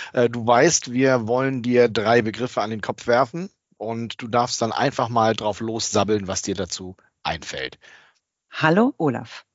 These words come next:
Speaker 1: Hallo Sabine. Unser Buchstabe, auf den wir uns geeinigt haben, ist das Z. Ich glaube, das hatten wir schon mal, aber wir möchten bei dir anfangen mit dem Begriff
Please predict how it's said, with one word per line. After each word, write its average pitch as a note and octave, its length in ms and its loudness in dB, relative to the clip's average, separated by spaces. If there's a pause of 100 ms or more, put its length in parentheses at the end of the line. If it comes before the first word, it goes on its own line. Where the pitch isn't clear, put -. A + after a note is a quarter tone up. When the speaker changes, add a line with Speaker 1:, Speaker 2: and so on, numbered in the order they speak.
(280)
Speaker 1:
Hallo E2 160 -4
Sabine. G#2 380 -8 (920)
Unser B2+ 240 2
Buchstabe, G#2 540 0
auf G2 100 -4
den A2+ 180 -4
wir A2+ 60 -8
uns A2+ 160 -6
geeinigt A#2+ 440 0
haben, A#2+ 160 2
ist - 260 0
das - 240 -2
Z. - 440 0
Ich F#2+ 100 -8
glaube, C3+ 220 0
das C3 140 -2
hatten C#3+ 240 -2
wir D3+ 80 -4
schon E3 200 -6
mal, F#3 360 4
aber E3 600 4 (400)
wir C3+ 200 2
möchten D3 260 0
bei C3+ 100 4
dir D#3 280 0
anfangen C3+ 580 -6
mit A#2 220 -8
dem B2 120 -2
Begriff A#2 400 -6